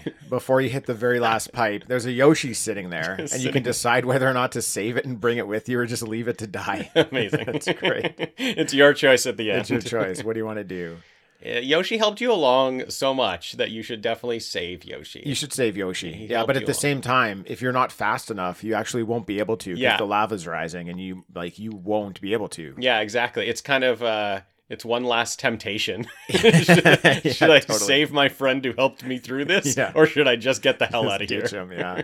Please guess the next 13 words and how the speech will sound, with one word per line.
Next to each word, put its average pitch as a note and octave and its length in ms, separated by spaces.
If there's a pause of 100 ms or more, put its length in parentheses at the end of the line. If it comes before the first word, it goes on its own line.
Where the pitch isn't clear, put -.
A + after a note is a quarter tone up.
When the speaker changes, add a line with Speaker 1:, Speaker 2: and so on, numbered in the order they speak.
Speaker 1:
<laughs> C#3 100 (840)
Speaker 2:
Ah, E2 580 (240)
it's - 140
great. F2 300
Speaker 1:
It C3+ 40
was D#3 180
great. B2 340
I A2+ 80
loved G#2+ 260
it. F2 180
Loved A2 240
watching G2+ 360
that. C#2+ 360